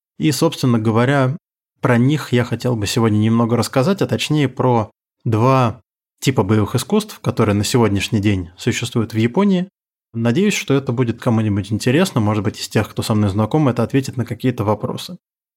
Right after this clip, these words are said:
И перед тем, как мы приступим, я хотел бы выдать такой небольшой дисклеймер.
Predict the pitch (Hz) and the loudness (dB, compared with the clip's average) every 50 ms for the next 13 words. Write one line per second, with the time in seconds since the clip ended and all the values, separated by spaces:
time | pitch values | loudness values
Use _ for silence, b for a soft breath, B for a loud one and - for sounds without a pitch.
0 | _ _ _ 175 165 - 147 135 - - 143 123 120 113 - - 123 113 - - | _ _ _ -4 2 4 4 4 4 4 0 0 0 -2 0 0 0 0 0 0
1 | - 135 127 - 214 196 - 156 110 104 127 131 - 117 - - - 165 120 107 | 0 0 0 0 -4 -2 0 0 0 2 0 0 -2 -4 -2 0 0 0 0 0
2 | 104 101 98 107 123 117 101 - - 117 - - 110 101 98 101 117 113 123 110 | 0 0 2 0 0 0 -2 -6 -8 -6 -4 -2 -2 -2 0 -2 -2 0 0 -2
3 | 101 104 - - 170 180 196 190 151 110 | -2 -2 -2 0 0 2 2 2 2 0